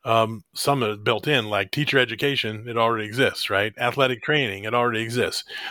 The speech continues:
But, um, but, and we have a couple other areas where we already have it, but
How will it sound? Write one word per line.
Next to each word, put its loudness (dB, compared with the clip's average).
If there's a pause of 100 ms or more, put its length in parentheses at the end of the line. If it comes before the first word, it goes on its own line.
(120)
But, 2 (200)
um, 0 (280)
but, 4 (260)
and 0
we 0
have 0
a -10
couple -2
other 0
areas 0
where 0
we 0
already 2
have 2
it, -2 (420)
but 4